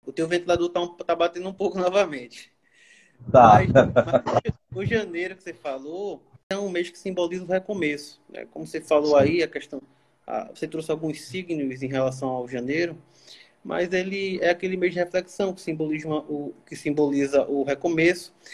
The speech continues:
Speaker 1: E a cor, ela tá muito relacionada àquela, àquela possibilidade de você ter uma página em branco, onde você pode escrever ali uma nova história, onde você pode escrever ali seus objetivos, é,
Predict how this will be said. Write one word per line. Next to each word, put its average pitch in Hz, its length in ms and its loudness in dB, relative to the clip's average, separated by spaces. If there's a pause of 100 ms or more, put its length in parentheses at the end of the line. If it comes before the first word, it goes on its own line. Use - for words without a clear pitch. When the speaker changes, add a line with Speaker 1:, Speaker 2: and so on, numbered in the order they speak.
(240)
Speaker 1:
E 269 160 0
a 247 120 0
cor, 196 520 2 (160)
ela 175 200 0
tá 190 120 -6
muito 208 220 -6
relacionada 202 500 -4
àquela, 185 220 -2 (160)
àquela 175 260 -4
possibilidade 180 720 -4
de 175 60 -18
você 165 260 -12
ter 180 200 -8
uma 208 160 -8
página 156 400 -4
em 151 80 -6
branco, 135 360 -4 (480)
onde 170 200 -2
você 180 260 -6
pode 208 300 -2
escrever 165 460 0
ali 156 200 -2
uma 180 160 -4
nova 170 180 -2
história, 170 580 -2 (420)
onde 151 180 -6
você 156 300 -8
pode 160 400 -2
escrever 151 580 -2
ali 143 420 -2 (220)
seus 151 600 -4
objetivos, 170 1000 -2 (280)
é, 131 260 -2